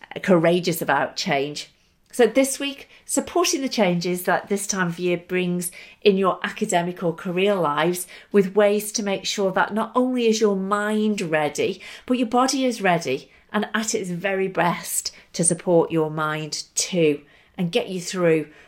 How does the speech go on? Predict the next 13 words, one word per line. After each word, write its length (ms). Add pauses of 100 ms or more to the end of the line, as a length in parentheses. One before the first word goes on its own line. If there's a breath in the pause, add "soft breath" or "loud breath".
(140 loud breath)
those 220
changes 540
over 180
the 80
next 360
few 420
weeks 340
and 200
months. 280
So 160
today, 560
gorgeous 560
people, 600